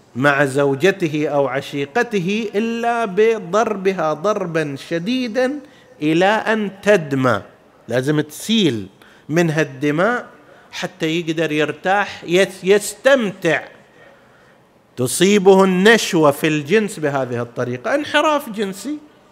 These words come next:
وهو موجود إلى الآن، يصاب به بعض الناس.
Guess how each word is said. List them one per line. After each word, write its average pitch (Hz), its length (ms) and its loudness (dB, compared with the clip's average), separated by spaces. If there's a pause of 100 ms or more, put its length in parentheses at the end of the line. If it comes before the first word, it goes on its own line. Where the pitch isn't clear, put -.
(420)
وهو 185 300 8
موجود 220 640 4 (380)
إلى 110 160 0
الآن، 180 640 0
يصاب 175 420 -2
به 151 180 -4
بعض 131 320 -6
الناس. 123 400 -8